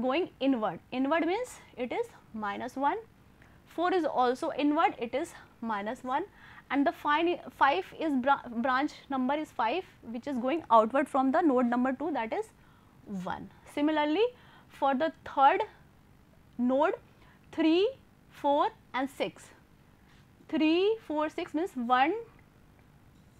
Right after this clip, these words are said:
one entry is two, zero, two is also zero and five is also zero. Three, four and six.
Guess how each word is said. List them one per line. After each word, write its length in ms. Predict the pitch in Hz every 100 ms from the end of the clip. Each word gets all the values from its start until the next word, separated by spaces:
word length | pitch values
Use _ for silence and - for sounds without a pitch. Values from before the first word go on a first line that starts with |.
| -
one 240 | 233 247
entry 320 | 294 285 269 285
is 140 | -
two, 280 | - 311 466 - - - 233
zero, 380 | 247 247 381 494 - - - -
two 100 | 302
is 140 | 311 311
also 340 | 269 277 311
zero 380 | 254 262 392 508 - - - -
and 220 | - 294
five 340 | - 254 285 311
is 140 | 294
also 440 | 247 240 240 359
zero. 300 | 262 202 190 220
Three, 200 | 277 320
four 280 | 349 302 311
and 160 | 311
six. 320 | - - -